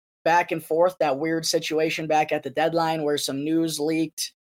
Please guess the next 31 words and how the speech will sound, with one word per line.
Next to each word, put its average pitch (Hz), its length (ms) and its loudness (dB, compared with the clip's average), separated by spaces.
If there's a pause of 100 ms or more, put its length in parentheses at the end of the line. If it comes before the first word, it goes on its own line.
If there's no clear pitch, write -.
(140)
on 139 140 -4
Davidson's 165 720 0
end. 165 400 2
Uh, 139 300 2
Dubas 156 460 0
thought, 151 340 6 (460)
uh, 139 320 0 (120)
it 269 80 0
was 269 160 0
just 185 140 -8
kind 165 180 0
of 143 100 -8
funny 143 260 -4
to 135 60 -6
see 143 340 -2
it 143 100 0
all 139 180 -2
go 139 180 -2
that 135 160 -2
way. 147 140 0
But 139 160 -4
now 180 440 6 (160)
these 175 180 -2
two 175 160 0
teams 165 300 -4
could 233 260 0
be 196 140 -4
linked 175 280 -4
together 160 400 2
in 151 100 -2
trade 151 340 -2